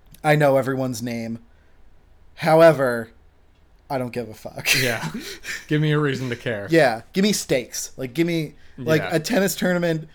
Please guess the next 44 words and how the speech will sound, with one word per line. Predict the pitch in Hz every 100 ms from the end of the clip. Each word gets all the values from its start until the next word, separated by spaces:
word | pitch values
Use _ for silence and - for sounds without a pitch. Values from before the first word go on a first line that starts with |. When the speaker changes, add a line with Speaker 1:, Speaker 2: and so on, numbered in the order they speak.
| - -
Speaker 1:
is | 127
not, | 135 139 135 131 127 - - _ _ - _ _ _ _ _ _ _
is, | - 160 156
is, | 170 160 143 165
can | - 220 240
be, | 196 156 131 - - - - - 185 185 - -
can | 196
be | 208
a |
good | 165 165 120
backdrop | - 165 165 - 127 117
for | - 120 113
it. | 117 - - -
But | 175
we | 196
watched | 240 262 -
Ace | 214 196
of | 165 123
Diamond, | 131 127 117 185 - -
Speaker 2:
Mm-hmm. | 135 131 135
Speaker 1:
and | 139 160 147 135 131 - - - - _ 160
the | 131 131 170
only | 180 226
thing | 220 208
that | 160
kept | - 180 180
me | 160
watching | 143 127 135
Ace | 147 131
of | 127 117
Diamond | 127 120 117
was | 131
the | 135 147
interpersonal | 151 135 120 139 123 - 120
relationships. | 113 110 113 - 117 - - -
Speaker 2:
Right. | 123 123 110 104 -
Speaker 1:
And | 160 151
because | 156 185 175
Ryoma | 185 170 160
seems | 156 156 147
like | 151
a | 139
character | 147 131 131
that | 135